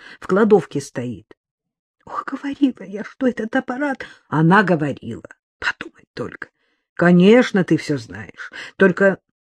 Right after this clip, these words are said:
если б не аппарат, унитаз бы какой-нибудь не так стоял.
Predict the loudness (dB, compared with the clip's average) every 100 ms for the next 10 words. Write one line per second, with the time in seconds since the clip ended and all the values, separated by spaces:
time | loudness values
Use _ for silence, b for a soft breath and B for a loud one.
0 | _ _ _ -12 0 6 6 4 -2 0
1 | 0 0 0 2 2 4 2 0 -12 _
2 | _ _ _ _ 4 8 8 8 6 6
3 | 6 4 0 0 2 2 2 0 -2 -4
4 | -2 -6 -4 -2 0 -2 -4